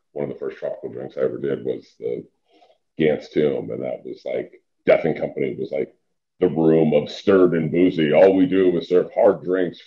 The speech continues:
for hard people," you know, and it was like, "Cool, I'm gonna take Rittenhouse Rye, which you all put up on a pedestal. I'm gonna put it in a tropical drink and make you love it." And that was,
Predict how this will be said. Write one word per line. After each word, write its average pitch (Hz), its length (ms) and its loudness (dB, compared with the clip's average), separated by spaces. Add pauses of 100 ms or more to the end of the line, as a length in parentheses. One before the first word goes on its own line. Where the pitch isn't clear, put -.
for 82 140 0
hard 95 280 2
people," 82 520 -2
you 82 100 -2
know, 76 380 -4
and 78 100 -2
it 76 140 -4
was - 120 -12
like, 78 300 -2
"Cool, - 300 0
I'm 87 100 -4
gonna 92 140 -4
take 82 240 -4
Rittenhouse 85 500 -4
Rye, 78 220 2
which 71 240 -10
you 67 120 -16
all 76 360 -4
put 80 120 -2
up 78 160 -4
on 76 100 -10
a 78 60 -12
pedestal. 65 640 -8 (240)
I'm 78 60 -20
gonna 76 120 -14 (100)
put 90 80 -8
it 92 140 -4
in - 40 -18
a - 60 -20
tropical 78 540 -6
drink 67 320 -12
and 65 120 -16
make 67 180 -16
you 60 80 -20 (160)
love 64 200 -10
it." - 1160 -20
And 62 160 -16
that 64 160 -14
was, - 340 -18